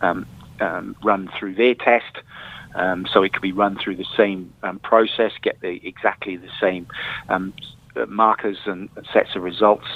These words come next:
And once again, Doctor Whitaker described going through those results and ticking off each of the alleles and each of the markers, and they, and they perfectly matched, basically. So they knew,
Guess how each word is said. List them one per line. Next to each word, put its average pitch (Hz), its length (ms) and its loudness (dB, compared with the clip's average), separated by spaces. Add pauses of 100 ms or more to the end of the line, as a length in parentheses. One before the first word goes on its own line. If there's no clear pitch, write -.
(500)
And 87 260 -2 (140)
once 95 240 0
again, 85 440 0
Doctor 92 260 0
Whitaker 90 300 0
described 95 720 0 (160)
going 113 300 2
through 104 260 -4
those 95 280 -2
results 95 400 2 (500)
and 90 200 -8
ticking 117 340 2
off 101 160 4 (300)
each - 400 2
of 95 140 0
the 98 160 6
alleles 98 480 6
and 95 140 -2
each 107 240 0
of 98 60 -8
the 95 80 -2
markers, 95 480 2 (400)
and 92 100 0
they, 92 180 4 (180)
and 104 120 -2
they 101 140 6 (920)
perfectly 101 320 0 (100)
matched, - 340 -2
basically. - 480 -4 (240)
So 98 260 8 (480)
they 113 140 10
knew, 120 480 8